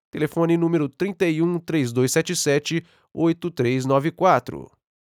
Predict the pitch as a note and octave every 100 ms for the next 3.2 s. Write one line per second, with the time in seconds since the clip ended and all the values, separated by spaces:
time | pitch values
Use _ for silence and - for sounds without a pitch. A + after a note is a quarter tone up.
0 | _ _ _ - D3+ E3 D3 G2+ - -
1 | - A#2+ G2+ G2 G2+ D3 B2+ C#3 C#3+ _
2 | - B2+ A#2+ B2 B2+ A#2 A#2+ A#2+ D3 -
3 | C#3+ D#3